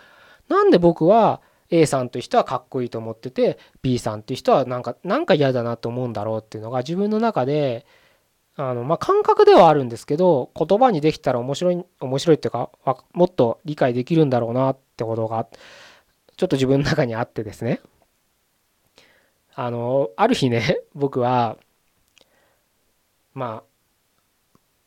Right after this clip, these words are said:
おしゃれな男が足しげく通う、新宿のとあるデパートの、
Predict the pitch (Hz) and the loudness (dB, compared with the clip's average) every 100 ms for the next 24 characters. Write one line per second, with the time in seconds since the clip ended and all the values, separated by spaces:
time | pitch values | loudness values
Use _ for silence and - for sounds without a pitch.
0 | _ - 120 - 156 127 117 123 - 117 | _ -2 2 4 4 2 -2 -8 -10 -2
1 | 135 135 127 113 107 - _ - - 139 | 0 2 2 2 -4 -12 _ -8 -4 -2
2 | - 135 135 - - 113 113 113 110 - | 0 2 2 0 -8 -4 -2 -2 -4 -8
3 | _ _ _ _ _ _ _ _ _ _ | _ _ _ _ _ _ _ _ _ _
4 | _ _ _ _ _ _ _ _ _ _ | _ _ _ _ _ _ _ _ _ _
5 | _ _ _ _ _ _ _ _ _ - | _ _ _ _ _ _ _ _ _ -16
6 | - 131 135 139 139 135 135 - _ _ | -6 -4 -2 2 6 8 6 4 _ _
7 | _ _ _ _ - 143 139 117 - 135 | _ _ _ _ -6 -2 -2 -2 0 2
8 | 139 135 127 110 98 | 4 4 2 -6 -12